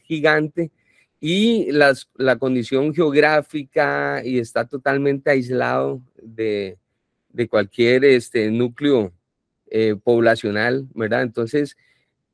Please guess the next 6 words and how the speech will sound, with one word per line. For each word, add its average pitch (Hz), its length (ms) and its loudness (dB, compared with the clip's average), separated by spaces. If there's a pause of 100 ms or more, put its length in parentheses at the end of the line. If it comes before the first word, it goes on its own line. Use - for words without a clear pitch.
(280)
también 127 420 2
teníamos 131 640 0
que 143 400 2
enfrentar 120 600 -2
el 147 100 0
proyecto 151 800 -2